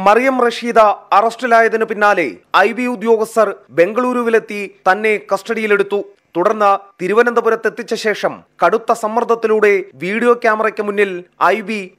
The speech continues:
തന്റെ മൊഴി രേഖപ്പെടുത്തിയതായി ഫൗസിയ ഹസൻ വ്യക്തമാക്കുന്നു. എഴുതിത്തന്ന കാര്യങ്ങൾ പറയാതിരുന്നാൽ ബംഗളൂരുവിൽ പഠിക്കുന്ന മകളെ തന്റെ മുന്നിലിട്ട്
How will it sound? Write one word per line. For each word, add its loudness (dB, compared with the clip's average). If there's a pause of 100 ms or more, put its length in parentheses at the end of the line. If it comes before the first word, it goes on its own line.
തന്റെ 2 (120)
മൊഴി 0
രേഖപ്പെടുത്തിയതായി 0 (240)
ഫൗസിയ 2
ഹസൻ -2 (120)
വ്യക്തമാക്കുന്നു. -2 (360)
എഴുതിത്തന്ന 0
കാര്യങ്ങൾ 4 (300)
പറയാതിരുന്നാൽ 2 (260)
ബംഗളൂരുവിൽ 0 (100)
പഠിക്കുന്ന 0 (140)
മകളെ 0 (300)
തന്റെ 0
മുന്നിലിട്ട് 0